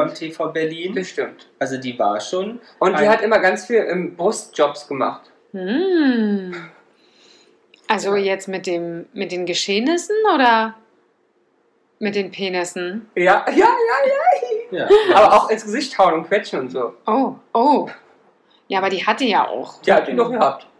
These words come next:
Speaker 3: Also da kannst du schon
Speaker 2: Aber Molly Luft ist ja wirklich eine Institution gewesen in Berlin. Wer war noch nie bei Molly Luft?
Speaker 3: Ich war noch nie bei Molly Luft, aber
Speaker 2: Aber
Speaker 3: ich war
Speaker 2: Lars war schon bei Molly Luft.
Speaker 3: Du warst bei Molly Luft?
Speaker 1: Nee. Aber wusstet ihr, die, dass sie als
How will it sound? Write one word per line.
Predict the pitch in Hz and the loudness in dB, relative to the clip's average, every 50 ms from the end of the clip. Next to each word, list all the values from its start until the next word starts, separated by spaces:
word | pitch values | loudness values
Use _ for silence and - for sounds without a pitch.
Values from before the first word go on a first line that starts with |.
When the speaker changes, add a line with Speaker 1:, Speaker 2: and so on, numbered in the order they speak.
| _ _ _ _ _ _ _ _ _ | _ _ _ _ _ _ _ _ _
Speaker 3:
Also | - 185 180 180 | -10 -8 -6 -4
da | 165 160 | -4 -6
kannst | 160 - - 175 170 - | -6 -8 -12 -12 -10 -8
du | 226 | -6
schon | 233 - 285 277 269 277 269 269 254 - | -6 -4 -2 -2 -2 -2 -2 -2 2 2
Speaker 2:
Aber | 190 185 180 175 170 | 4 4 4 4 2
Molly | 160 156 | 2 0
Luft | 170 175 - - | 0 -2 0 0
ist | 214 - | 2 2
ja | 202 170 151 | 4 2 2
wirklich | 160 165 - - - | 2 -2 -2 -4 -4
eine | 180 - | -4 -4
Institution | 180 180 - 165 - - 143 - - - 156 180 185 175 | -4 -4 -4 -6 -10 -12 -12 -10 -4 0 2 2 2 2
gewesen | 147 131 131 135 135 139 | 2 0 -2 -2 -2 -2
in | 131 127 | -4 -4
Berlin. | 127 123 123 131 139 139 | -4 -4 -4 -4 -2 0
Wer | 147 147 | 0 2
war | 147 139 | 2 4
noch | 139 139 | 2 2
nie | 143 156 | 0 0
bei | 151 143 | 0 0
Molly | 131 135 135 135 131 | 0 0 -4 -4 -4
Luft? | 143 165 165 - - - - - _ _ _ _ _ _ _ _ _ | -4 -4 -4 -4 -10 -18 -20 -20 _ _ _ _ _ _ _ _ _
Speaker 3:
Ich | - - - | -20 -8 -4
war | 220 208 | -4 -2
noch | 185 175 175 | -2 -2 -4
nie | 175 180 | -4 -4
bei | 170 180 175 | -4 -4 -4
Molly | 180 185 180 180 185 180 | -2 -4 -4 -4 -6 -6
Luft, | 185 180 180 - - - - | -6 -6 -8 -10 -12 -10 -4
aber | - 202 | -2 -2
Speaker 2:
Aber | 190 196 | -2 -2
Speaker 3:
ich | - 180 | 0 2
war | 190 190 - | 4 4 4
Speaker 2:
Lars | - - - | 4 2 2
war | 208 233 | 2 0
schon | - - | 2 0
bei | - 226 196 | -2 -2 0
Molly | 175 156 143 135 | 0 0 0 0
Luft. | 135 131 135 - - _ _ _ | -2 -6 -8 -10 -16 _ _ _
Speaker 3:
Du | - 165 | -10 -8
warst | 160 160 165 - | -8 -8 -8 -8
bei | 202 | -8
Molly | 202 202 214 226 254 | -6 -6 -4 -4 -4
Luft? | 254 277 320 339 - - - - _ _ _ _ _ _ _ _ _ _ - | -4 -4 -4 -4 -6 -12 -20 -20 _ _ _ _ _ _ _ _ _ _ -16
Speaker 1:
Nee. | 98 92 - - - - _ _ | -14 -14 -12 -14 -16 -20 _ _
Aber | - 110 113 110 | -4 -2 -2 -2
wusstet | 117 120 - - - - | -4 -6 -10 -10 -10 -8
ihr, | 107 113 110 107 104 104 95 95 | -8 -8 -6 -6 -8 -8 -10 -12
die, | - - 117 113 113 104 | -12 -10 -8 -8 -6 -6
dass | 107 110 110 | -8 -8 -8
sie | - 107 | -8 -8
als | 98 107 - - - | -8 -8 -10 -14 -12